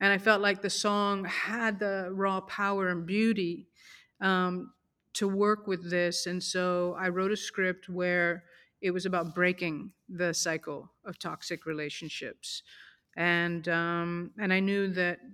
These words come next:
by taking on this subject matter that, um, that I needed to tell it in, in a way that, that was unflinching, that was raw, that was honest, but also, like, a lot of the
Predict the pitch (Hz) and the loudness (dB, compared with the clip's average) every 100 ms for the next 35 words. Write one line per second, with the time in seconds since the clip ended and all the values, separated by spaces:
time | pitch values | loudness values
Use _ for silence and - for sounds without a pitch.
0 | _ _ - 180 170 - 180 185 180 185 | _ _ -6 -2 -2 -2 -4 -2 -2 -2
1 | 185 180 175 - 254 285 - 170 165 165 | -2 -2 -4 -4 -6 -6 -10 -4 -2 0
2 | 170 165 165 165 - _ _ _ 180 170 | 0 -2 -4 -4 -10 _ _ _ -8 -4
3 | 165 165 165 165 170 _ _ _ - - | -2 -2 -4 -6 -10 _ _ _ -20 -20
4 | _ 190 180 190 196 196 185 180 185 - | _ -6 -2 0 2 2 0 -2 -6 -8
5 | - 190 185 185 170 - _ 185 180 175 | -4 -2 0 0 0 -8 _ -2 -2 -4
6 | - 185 180 170 180 175 175 175 165 170 | -4 -2 -2 0 0 0 0 -2 0 0
7 | 170 170 _ _ _ _ _ _ _ _ | 0 -2 _ _ _ _ _ _ _ _
8 | _ _ 190 185 185 185 180 - 190 185 | _ _ 0 0 -2 -2 -4 -2 -2 -2
9 | - 214 240 - _ _ _ _ _ 190 | -4 -2 -4 -6 _ _ _ _ _ -2
10 | 180 180 180 185 185 196 180 175 - 180 | 0 -2 0 2 2 0 0 -2 -4 -2
11 | 180 185 208 208 - - - - - _ | 0 2 0 -4 -6 -8 -14 -20 -20 _
12 | 185 185 175 180 180 190 185 185 185 180 | 0 2 2 0 0 -2 0 0 0 0
13 | 170 170 180 180 185 180 175 | -2 0 -2 -2 0 0 0